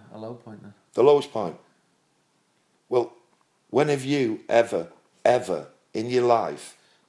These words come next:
Speaker 2: right, you growing up as a football fan, you know exactly what would have happened to you, right, if you'd have been in that ground as a young lad,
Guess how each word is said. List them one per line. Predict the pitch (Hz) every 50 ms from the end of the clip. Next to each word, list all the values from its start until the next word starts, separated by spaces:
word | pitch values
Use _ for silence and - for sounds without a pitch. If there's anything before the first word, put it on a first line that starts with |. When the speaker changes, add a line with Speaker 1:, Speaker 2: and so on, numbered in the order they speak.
| _ _ _
Speaker 2:
right, | - 82 78 80 87 104 - - _ _ _ _ _ _ _ _ _ _ _ _ _ _ _ _ _ _ _ _ _
you | 120 131 143 135
growing | 120 131 123 117 117 117 117
up | 123 117 - -
as | 87 -
a | 87
football | - - 113 - - - 85 78 76
fan, | - - 76 71 71 69 - _
you | - 101 139 151
know | 131 123 113 107 107
exactly | 104 101 95 90 85 - 165 175 185 - - 110 95
what | 85 92 95 - -
would | 90 85
have | 87 82 -
happened | 82 78 - - 85 82 -
to | - 76
you, | 71 76 76 85 90 - _ _ _ _ _ _ _ _ _ _ _
right, | - 76 85 87 107 - - - _ _
if | - 123 - -
you'd | 131 131 120
have | 113 113
been | 127 107 104
in | 107 101 95 92
that | 87 - - -
ground | - 78 73 71 71 76 87 - _ _ _ _ _ -
as | - 95 85
a | 95
young | 90 87 85 80 80 80
lad, | 76 69 64 64